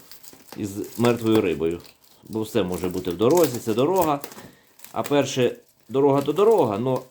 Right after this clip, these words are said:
саме головне — якісне пакування. Так що... Якось так. Ну, у нас, я бачу, все хорошо з нашою посилочкою. Так, запакував, звісно,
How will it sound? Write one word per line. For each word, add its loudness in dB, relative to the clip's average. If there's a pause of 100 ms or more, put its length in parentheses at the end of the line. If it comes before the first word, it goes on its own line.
(120)
саме -4
головне — 0
якісне -4
пакування. -2 (1080)
Так 0
що... 0 (1600)
Якось 4
так. 0
Ну, 4
у 4
нас, 2
я 4
бачу, 0
все -4
хорошо 0
з -6
нашою 0
посилочкою. 0 (1300)
Так, 2 (120)
запакував, 0
звісно, -2